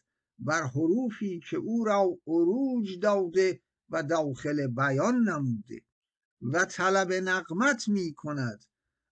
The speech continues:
از منزل او، از برای ارواحی که داخل بیان نشده و حظ او را به او عطا ننموده. و همچنین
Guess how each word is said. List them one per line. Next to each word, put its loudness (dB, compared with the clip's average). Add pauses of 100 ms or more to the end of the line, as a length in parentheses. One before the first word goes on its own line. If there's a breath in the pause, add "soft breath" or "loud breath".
(140)
از 2
منزل 4
او، 0 (440)
از -4
برای 2 (100)
ارواحی 2
که -2
داخل 2
بیان 0
نشده 0 (460)
و 0 (140)
حظ -2
او 0
را 0 (160)
به -2
او -2 (120)
عطا -2 (180)
ننموده. 0 (460)
و -2
همچنین 2